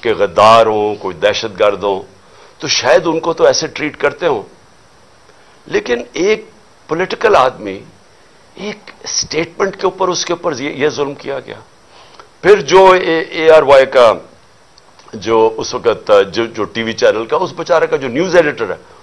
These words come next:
उसको कोई काम ही नहीं था, उसको रात के तीन बजे उठा के ले गए। मुझे ये एक नहीं समझ आती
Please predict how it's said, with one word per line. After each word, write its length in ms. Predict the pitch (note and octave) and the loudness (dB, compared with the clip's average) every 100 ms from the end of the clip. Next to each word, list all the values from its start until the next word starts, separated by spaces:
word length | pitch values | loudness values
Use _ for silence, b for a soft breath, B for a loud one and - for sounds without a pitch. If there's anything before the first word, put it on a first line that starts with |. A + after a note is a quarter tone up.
| - | -14
उसको 200 | A3+ B3+ | 0 0
कोई 200 | B3 B3+ | 2 2
काम 300 | C4 A#3+ A#3+ | 6 6 6
ही 60 | A#3+ | 2
नहीं 140 | A3 | 0
था, 220 | B2+ G2 - | -4 -8 -2
उसको 220 | A3+ - | 0 4
रात 280 | D#4 F#3+ F#3 | 6 6 4
के 60 | F#3 | -2
तीन 220 | F3+ E3 | -6 -4
बजे 160 | D#3+ | -2
उठा 220 | D#3 A#2 A#2+ | 0 0 -2
के 100 | G2+ | -2
ले 120 | F#2 | -8
गए। 100 | - B B B B | -8 B B B B
मुझे 200 | - A#3 | -6 -2
ये 160 | G#3 G3 | 2 2
एक 160 | G3 | 2
नहीं 100 | G#3 | -6
समझ 320 | F#3 D3 C#3 A2+ | -6 -6 -4 -4
आती 360 | F2 - F#2+ | -6 -10 -20